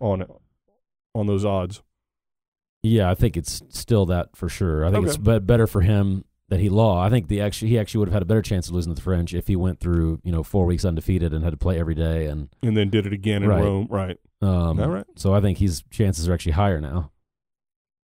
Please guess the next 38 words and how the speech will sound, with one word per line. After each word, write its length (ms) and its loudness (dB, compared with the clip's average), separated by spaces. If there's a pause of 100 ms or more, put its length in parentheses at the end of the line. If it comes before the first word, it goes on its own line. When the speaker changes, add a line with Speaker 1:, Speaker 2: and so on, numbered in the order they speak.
(300)
Speaker 2:
I 80 2
did 180 4
look 160 4
up 100 4
his 140 2
odds. 280 4
Did 100 0
I 80 2
tell 180 2
you, 120 2
by 120 2
the 100 2
way? 220 0 (120)
Did 100 4
I 20 6
Speaker 1:
No. 200 4
Speaker 2:
announce? 400 -2 (100)
So 160 0
his 160 2
odds 220 2
for 220 0
the 100 -6
French 280 -2
Open 300 2
were, 280 0 (1080)
I 80 4
think, 280 2
three 360 4
to 80 4
five, 800 2 (1040)
um, 300 2
which 160 2
actually 260 0
surprised 480 2
me. 120 2
They 120 2
were 120 2
that, 340 0